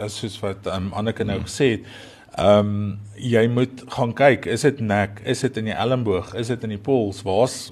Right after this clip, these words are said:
Speaker 1: waar's dit waar die, waar die senuwee betrek word en hoekom die senuwee betrek word. Ehm, maar definitief, ek dink die fisiese aktiwiteit en die oefeninge daar agter is baie belangriker as net die pille.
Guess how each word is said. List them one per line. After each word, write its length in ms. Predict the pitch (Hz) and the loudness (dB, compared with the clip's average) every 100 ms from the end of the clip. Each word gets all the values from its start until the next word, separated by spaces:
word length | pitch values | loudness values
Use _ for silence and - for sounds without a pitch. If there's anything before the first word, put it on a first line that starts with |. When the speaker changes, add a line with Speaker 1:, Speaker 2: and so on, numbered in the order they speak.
| 98 | -4
Speaker 1:
waar's 300 | 101 107 113 | 0 2 0
dit 180 | 131 117 | -4 -2
waar 200 | 107 110 | -2 0
die, 200 | 107 104 - - - _ | -2 -6 -16 -20 -20 _
waar 140 | 104 | 0
die 80 | 104 | 0
senuwee 440 | 101 127 123 113 101 | 0 -2 0 0 0
betrek 480 | 95 127 135 143 | 0 4 4 4
word 280 | 107 98 101 - - - - | -2 -6 -6 -10 -20 -20 -8
en 140 | 113 | -6
hoekom 380 | 101 98 131 123 | -4 -2 0 0
die 80 | 101 | -4
senuwee 340 | - 104 98 | -4 -4 -4
betrek 440 | 95 92 101 95 - | -6 -2 -2 -2 -4
word. 300 | 95 95 - | -8 -8 -10
Ehm, 460 | 92 95 95 95 92 | -6 -4 -2 -6 -8
maar 200 | 101 104 | -4 -4
definitief, 640 | 101 104 104 117 - 107 101 - - | -2 -4 -4 -6 -2 -2 -4 -14 -14
ek 160 | 92 - | -14 -6
dink 280 | 110 104 - - 101 | -6 -4 -10 -16 -12
die 100 | 98 | -12
fisiese 420 | - 135 135 113 | -2 -2 0 -2
aktiwiteit 680 | 98 - 101 101 104 104 95 | -4 -4 -6 -2 2 2 0
en 60 | 95 | -6
die 100 | 90 | -6
oefeninge 400 | 110 120 107 101 | -4 -4 -4 -4
daar 300 | 98 92 98 | -2 -2 -2
agter 240 | 101 - | -6 -6
is 160 | 101 95 | -6 -4
baie 260 | 104 104 117 | 0 2 2
belangriker 580 | 104 95 107 110 - | 0 -2 -2 -4 -6
as 120 | 95 101 | -10 -8
net 140 | 98 | -8
die 100 | 92 | -8
pille. 260 | 92 90 | -12 -12